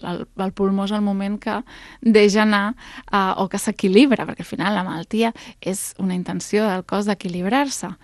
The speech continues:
Llavors, jo prendria aquesta infusió fins arribada a la primavera, ja que el fetge justament és l'òrgan de la primavera. Per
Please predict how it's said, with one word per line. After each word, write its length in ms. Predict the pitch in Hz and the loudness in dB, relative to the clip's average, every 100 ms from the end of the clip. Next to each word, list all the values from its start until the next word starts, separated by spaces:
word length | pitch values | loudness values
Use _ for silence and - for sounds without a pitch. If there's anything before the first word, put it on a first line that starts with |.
| - - - - | -20 -20 -20 -8
Llavors, 320 | 226 220 247 247 | 0 2 4 4
jo 120 | 247 | 4
prendria 380 | 262 262 254 233 | 4 4 4 0
aquesta 260 | 226 - 208 | -2 -4 -4
infusió 520 | 202 202 185 220 311 - - - | -2 -4 0 -2 -2 -10 -20 -20
fins 260 | - 233 202 | 2 4 4
arribada 460 | 202 196 202 254 277 | 2 0 2 4 2
a 60 | |
la 60 | 262 | 2
primavera, 500 | 240 247 247 240 254 262 | 2 4 4 2 2 2
ja 160 | 277 | 2
que 140 | - 240 | 0 0
el 160 | 196 180 | 0 -2
fetge 600 | - 277 269 190 185 233 _ - | 0 0 2 -2 -2 -4 _ -6
justament 640 | 196 208 - 196 180 202 | -2 -2 -2 -6 -4 -4
és 120 | 196 | -2
l'òrgan 340 | 175 - 180 233 | -4 -4 -2 0
de 100 | 220 | 0
la 120 | 220 | 0
primavera. 560 | 233 240 277 339 226 208 - - _ _ | 4 4 4 2 0 -6 -16 -20 _ _
Per 100 | - | -12